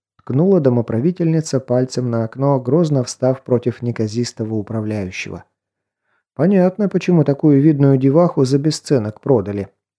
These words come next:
Устали, видно, хозяева от ее норова. Машке бы генералом родиться, вот порядок бы в той дивизии был. В армии или корпусе нет,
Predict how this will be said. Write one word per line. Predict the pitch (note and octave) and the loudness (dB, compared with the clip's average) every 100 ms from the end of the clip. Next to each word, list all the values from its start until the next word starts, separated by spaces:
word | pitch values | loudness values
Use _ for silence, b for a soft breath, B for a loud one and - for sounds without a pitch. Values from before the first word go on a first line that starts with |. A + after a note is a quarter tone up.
| _ | _
Устали, | G#2 - - F#3+ B2+ | -8 -4 -2 0 2
видно, | A2+ A2 A2 | 0 -2 -4
хозяева | - A#2+ C3+ C3+ B2 | -4 0 2 2 2
от | A#2+ B2 | -2 0
ее | A#2 A#2 | 0 2
норова. | B2 A2 G2+ G2+ - _ _ _ _ _ _ | 2 0 -2 -8 -14 _ _ _ _ _ _
Машке | G#2+ A#2+ A#2 - A2 | -2 0 0 -4 0
бы | A#2 | 2
генералом | A2 A#2 G#2 A#2 C3 C3 B2 | 2 0 2 2 2 2 2
родиться, | A#2+ A2 G2 - F#2+ F#2 _ | 0 -2 -6 -8 -14 -14 _
вот | - C#3 A#3 - | -8 -4 -4 -4
порядок | D#3+ F3 D#3 B2 A2+ | -2 2 2 2 -2
бы | A2+ | -2
в | A2+ | -2
той | - B2 | 2 2
дивизии | B2 C3+ A#2+ A2 A2 | 2 2 0 2 0
был. | A2+ G#2 G2 _ _ _ _ _ _ | 2 0 -2 _ _ _ _ _ _
В | A2+ | -2
армии | G3 G#3+ G3+ F#3+ | 0 2 2 2
или | F3+ E3 | 2 2
корпусе | D#3+ G3+ F3+ D3+ - | 2 0 2 -2 0
нет, | D#3 F#3+ B2+ | 0 0 -2